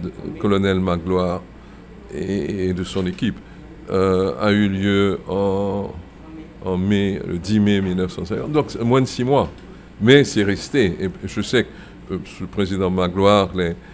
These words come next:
euh, l'exposition était en, en bon état. Euh, s-, sous le président Duvalier aussi.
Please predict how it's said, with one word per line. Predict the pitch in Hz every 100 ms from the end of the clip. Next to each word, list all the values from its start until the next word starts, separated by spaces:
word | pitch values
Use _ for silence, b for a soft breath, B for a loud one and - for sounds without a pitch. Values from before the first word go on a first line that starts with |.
| B - -
euh, | 87
l'exposition | 98 - 90 - 95
était | 90 95 87 -
en, | 85 -
en |
bon | 87 92
état. | 92 90 101 110 151 156 B B B B - 98
Euh, | 98 98 95 92 64 78
s-, | - - - - -
sous | -
le | 127
président | 113 92 95
Duvalier | 90 87 87 87 90
aussi. | 87 - 98 117